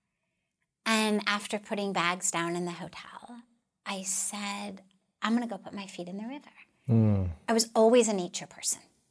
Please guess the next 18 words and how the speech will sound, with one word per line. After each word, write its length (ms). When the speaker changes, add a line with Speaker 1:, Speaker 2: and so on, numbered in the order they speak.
Speaker 1:
Mountains, 800
forests, 800
trees. 440
I 40
mean, 280
I 40
was 160
never 380
religious. 880
I 40
was 140
never 400
one 160
of 120
those 340
who 80
even 400
say, 640